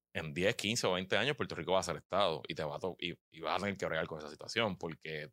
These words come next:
tarde o temprano la ley de probabilidades quizás nos dice que se alinearían los planetas para el otro lado y para los estadistas, ¿cuál es la alineación de planetas? Una mayoría cómoda del Senado,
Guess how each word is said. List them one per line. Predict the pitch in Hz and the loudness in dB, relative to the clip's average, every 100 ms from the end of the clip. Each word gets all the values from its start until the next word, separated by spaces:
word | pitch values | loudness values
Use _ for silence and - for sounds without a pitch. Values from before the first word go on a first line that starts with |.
| _ | _
tarde | 95 92 113 | 2 4 6
o | |
temprano | 117 110 139 135 120 | 4 4 4 6 6
la | 92 | 4
ley | 92 | 4
de | 101 | 4
probabilidades | 110 107 113 120 | 4 6 6 4
quizás | - 92 87 | 2 -2 -4
nos | 98 107 | -2 0
dice | 156 139 110 | 2 2 2
que | 90 110 120 - _ _ _ _ | 4 6 6 2 _ _ _ _
se | - 95 | 2 4
alinearían | 90 87 82 87 | 4 4 2 2
los | 92 | 4
planetas | 107 110 113 | 4 4 4
para | 92 | 4
el | 95 | 4
otro | 120 | 6
lado | 151 143 | 6 6
y | |
para | 98 90 | 6 2
los | 85 | 2
estadistas, | - 85 135 - 120 _ | 2 4 4 4 0 _
¿cuál | - 98 | 2 4
es | 101 | 6
la | 107 | 6
alineación | 107 107 117 | 6 4 4
de | 113 | 6
planetas? | 131 202 - - | 6 6 4 2
Una | 85 87 | 0 0
mayoría | 90 98 98 113 120 - _ | 4 6 6 8 6 4 _
cómoda | 98 113 127 113 110 | 4 6 8 8 8
del | 110 117 | 6 6
Senado, | 123 131 131 123 | 4 6 6 6